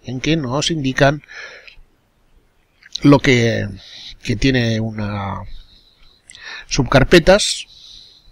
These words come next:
Esto es un fallo que tiene el programa, que nos lo ponen todas, porque hay algunas que sin subcarpetas también lo pone, y la podemos ampliar o lo podemos ir cerrando esta vista.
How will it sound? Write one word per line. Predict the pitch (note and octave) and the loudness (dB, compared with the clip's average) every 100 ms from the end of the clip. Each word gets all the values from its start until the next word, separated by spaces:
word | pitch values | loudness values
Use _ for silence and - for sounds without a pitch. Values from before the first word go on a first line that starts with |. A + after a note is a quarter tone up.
| - A#2 D#3+ | -16 -14 -12
Esto | A#2 - A2+ | -10 -8 -8
es | A#2+ | -8
un | G#2+ G#2 G2+ | -10 -10 -10
fallo | - C#3 B2 | 0 0 2
que | A2 | -2
tiene | A2+ | -6
el | A2 | -4
programa, | B2+ C#3 D#3 F#3 | -2 0 0 -4
que | A2+ | -6
nos | A2 G#2+ | -6 -6
lo | A2 | -2
ponen | C3+ A#2+ A#2+ | -2 -2 0
todas, | - D3+ F#3+ - - - - - | 4 6 4 0 -12 -12 -14 -8
porque | - B2 | -4 0
hay | B2 | 2
algunas | A#2+ C3 A#2 - | 2 0 0 -2
que | - B2 A#2 | 0 0 2
sin | - G#2+ G2+ | -2 -4 -8
subcarpetas | - B2 - A#2+ - - C#3+ A#2+ - | -8 -8 -4 -2 0 2 2 2 -4
también | G#2+ B2 | -4 -4
lo | B2+ | -2
pone, | D#3 D#3 F#3 - - - - | 0 -2 -2 -8 -20 -20 -16
y | - E3+ G3+ C#3+ | 0 2 2 4
la | D#3 | 4
podemos | D#3+ D3+ D3 E3 C#3+ | 6 4 4 2 2
ampliar | B2+ C#3+ C#3 C#3+ D#3+ | 0 4 6 6 6
o | B2 | 2
lo | |
podemos | A#2 A#2+ A#2+ B2+ C#3 C3+ - | -2 -2 -2 -2 0 -2 -4
ir | C3 C3+ C#3 - _ _ _ _ _ | -2 0 -2 -6 _ _ _ _ _
cerrando | - - B2+ B2 A2+ B2+ C#3+ - - _ - | -6 2 4 4 2 0 0 -2 -18 _ -8
esta | A#2 G#2 | -6 -6
vista. | F#2+ - - | -6 -6 -6